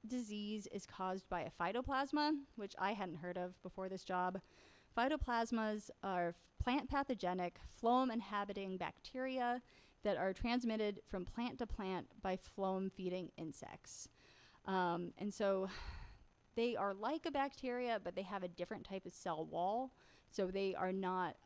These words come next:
you can't control them with antibiotics. So at this time, there's no cure. Like, you can't, you can't do anything to treat your tree. And it causes the fruit to become small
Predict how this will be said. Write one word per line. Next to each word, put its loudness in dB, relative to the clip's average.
you -4
can't -2
control 0
them 0
with -2
antibiotics. -2
So 0
at 2
this 0
time, -4
there's 6
no 4
cure. -6
Like, -2
you -6
can't, -2
you -8
can't -6
do -2
anything -2
to -4
treat -4
your -4
tree. -6
And 2
it -4
causes 2
the -4
fruit -4
to -12
become -4
small 4